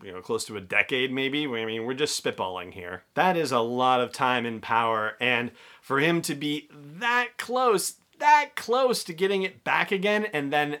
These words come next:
losing it all to be utterly and completely destroyed, oh man, like, that is just, that's the worst, to be that close and to just lose it all. So yeah,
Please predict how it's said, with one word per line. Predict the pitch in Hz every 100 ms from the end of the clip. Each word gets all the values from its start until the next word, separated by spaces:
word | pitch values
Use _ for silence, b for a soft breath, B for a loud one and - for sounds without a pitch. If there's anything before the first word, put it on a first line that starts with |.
| -
losing | 127 123 143 175 165 170 165
it | 147 -
all | 123 127 143 160 175 180 B B _
to | 120
be | 135 131 131
utterly | 127 139 143 135
and | 117
completely | 110 135 139 139
destroyed, | 131 - - 135 147 156 147 -
oh | 120 113 98
man, | 110 117 113 107 107
like, | 104 104
that | 107 123 127
is | 120
just, | - 113 - B B B -
that's | 120 131 -
the | 113 110
worst, | 107 120 113 92 -
to | 104
be | 107
that | 101 104 127 139 -
close | 123 120 107 -
and | - 107 98
to | 98
just | 104 101 113
lose | 110 135 160 165 151
it | 131 110
all. | 113 113 107 98 95
So | - 104 101 104
yeah, | 113 110 98